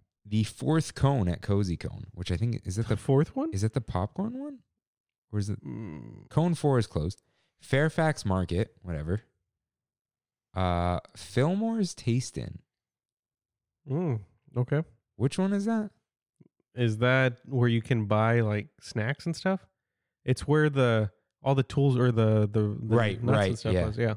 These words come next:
Speaker 1: Yeah. Someone said, like, "Oh, they spent all that time gluing." That might have been Kimmy. She might have said that.
Speaker 2: Yeah.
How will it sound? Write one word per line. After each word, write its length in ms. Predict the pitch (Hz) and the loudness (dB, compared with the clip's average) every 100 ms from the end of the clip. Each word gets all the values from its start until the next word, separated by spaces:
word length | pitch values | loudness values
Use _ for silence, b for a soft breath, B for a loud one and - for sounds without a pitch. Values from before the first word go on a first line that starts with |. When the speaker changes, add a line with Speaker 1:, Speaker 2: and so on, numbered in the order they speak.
| - - | -6 -8
Speaker 1:
Yeah. 160 | 76 80 _ _ _ _ _ _ _ _ | -8 -10 _ _ _ _ _ _ _ _
Someone 300 | - 107 104 | -2 2 2
said, 180 | 104 92 | 2 0
like, 200 | 95 82 | -2 -2
"Oh, 260 | 85 110 117 | 0 0 2
they 200 | 110 107 | 2 0
spent 420 | - - 107 107 | -4 -2 -2 0
all 200 | 104 104 | 0 2
that 180 | 95 - _ _ _ _ _ _ _ | 0 -2 _ _ _ _ _ _ _
time 240 | 104 101 | -2 0
gluing." 260 | 98 101 104 _ _ _ _ _ _ _ _ 85 | 2 0 0 _ _ _ _ _ _ _ _ -6
That 100 | 87 | -2
might 140 | 82 | -2
have 100 | 78 | -2
been 120 | - | -8
Kimmy. 240 | - - - _ _ | -10 -14 -16 _ _
She 160 | - | -10
might 80 | - | -8
have 100 | - | -6
said 140 | - - | -10 -10
that. 100 | - | -2
Speaker 2:
Yeah. 100 | 127 | -2